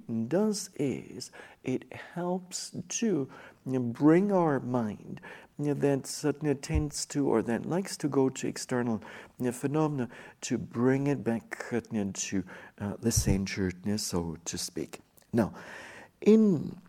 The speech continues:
the, you know, thirty-fifth, uh, uh, collection of discourses from, uh, the Samyutta Nikaya, uh, uh, the two hundred forty-seventh, uh, discourse,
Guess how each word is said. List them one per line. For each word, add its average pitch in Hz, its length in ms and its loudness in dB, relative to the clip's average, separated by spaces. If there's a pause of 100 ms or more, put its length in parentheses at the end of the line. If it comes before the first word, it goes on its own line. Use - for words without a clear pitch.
(720)
the, 120 220 4
you 127 240 4
know, 127 120 0
thirty-fifth, 202 1200 2
uh, 143 100 2 (560)
uh, 127 140 0
collection 131 500 0
of 117 160 -2
discourses 165 760 2
from, 135 460 2 (320)
uh, 131 120 4
the 123 140 6
Samyutta 117 520 2
Nikaya, 131 720 2 (120)
uh, - 640 -2
uh, 127 60 6
the 117 160 2 (160)
two - 300 4
hundred 143 280 2
forty-seventh, 120 840 0
uh, 120 300 2
discourse, 147 520 2